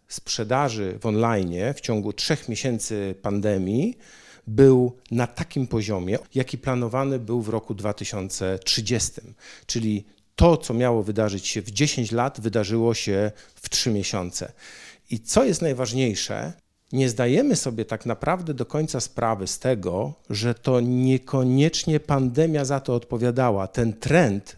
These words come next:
o którym mówiliśmy na początku, biorący się ze Stanów, miał swój początek już w roku dwa tysiące siedemnastym i w roku dwa tysiące osiemnastym.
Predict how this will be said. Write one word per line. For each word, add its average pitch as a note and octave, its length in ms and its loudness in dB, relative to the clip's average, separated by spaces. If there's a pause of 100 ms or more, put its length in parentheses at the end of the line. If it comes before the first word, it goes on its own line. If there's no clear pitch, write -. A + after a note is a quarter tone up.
o - 80 -10
którym A2+ 280 -4
mówiliśmy A2 680 -2
na G#2 120 -2
początku, A2 640 -2 (280)
biorący A#2+ 480 2
się A2 140 -2
ze F#2+ 120 -6
Stanów, B2+ 580 -2 (880)
miał C#3+ 280 4
swój C3+ 180 -4
początek B2 480 0
już A2+ 180 -2
w G#2+ 60 0
roku A2 240 -2
dwa A#2 200 -4
tysiące G#2+ 440 -6
siedemnastym G#2 760 -2
i G2 40 -6
w G#2+ 80 -8
roku G#2+ 260 0
dwa G#2+ 180 -2
tysiące G2 480 -6
osiemnastym. F2 840 -8